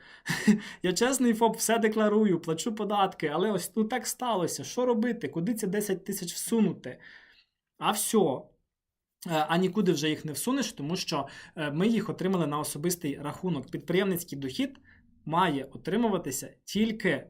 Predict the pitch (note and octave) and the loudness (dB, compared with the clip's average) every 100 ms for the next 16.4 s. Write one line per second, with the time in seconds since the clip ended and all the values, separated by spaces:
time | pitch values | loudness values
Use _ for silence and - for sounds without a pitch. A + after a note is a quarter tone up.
0 | - D3 D3 D3+ - F3+ E3 D#3 - _ | -10 -4 -4 -4 -2 0 0 -4 -10 _
1 | - _ - - E3 D#3+ C3 A#2+ - _ | -20 _ -20 -2 2 2 0 -8 -10 _
2 | - - - - D#3+ C#3+ - F#3 F#3 C#3+ | -20 -20 -20 -8 -2 -2 -2 -2 0 0
3 | C#3+ E3 - F3+ F3+ A3+ G3 F#3 E3+ - | -4 -8 -4 -2 2 2 2 0 -2 -4
4 | - - D3+ D3+ D3 D3 - E3+ E3 G#3 | -16 -8 -4 -2 -4 -6 -4 -4 -2 -2
5 | G3 F3+ F3 F#3+ F#3 - - G3+ E4 C#4+ | 0 0 2 0 0 -2 -2 -2 0 0
6 | F3 - _ - - B3+ - - E3+ A3 | -2 -4 _ -8 -4 -4 -4 -4 0 2
7 | C#3+ F#3+ F#3+ D3 D3 - E3 E3+ D3 C3+ | 2 2 0 -4 -8 -4 -2 -2 -2 -4
8 | D#3 C3+ B2+ C3 - _ - - C#3+ F3 | -4 -4 -8 -16 -20 _ -20 -10 -2 0
9 | A3 G#3+ G#3 G3+ - F#3+ G3 F#3 G3+ G3 | 0 -2 0 -2 0 0 0 -2 -4 -2
10 | F#3+ F#3 F3 F#3+ A#3 G#3+ D4 C#4 F3 E3 | 0 0 2 0 0 -2 -2 2 4 4
11 | C4 C4+ B3 A#3 G#3 F3 E3+ C#3+ C3 D3 | 2 4 4 4 4 2 0 -2 -6 -6
12 | D#3+ G#3+ A3+ G#3+ F#3+ A3 A3+ G3+ E3+ G3 | -2 0 0 0 -2 -2 -2 -2 0 0
13 | G#3+ F#3+ F#3+ F#3 E3+ F#3+ F3 E3 D3+ F3+ | 0 -2 -2 -2 -2 -4 -2 -4 -2 -2
14 | E3+ E3 - F3 E3 C3+ C#3 D3+ E3 F3 | -4 -4 -2 0 0 -2 -6 -2 0 -2
15 | E3+ D#3 F#3+ F3+ D#3 - E3+ E3 - G#3 | -2 -4 -4 -4 -6 -2 -4 -4 -2 -2
16 | G#3 D#3+ D#3 - | -2 -6 -8 -10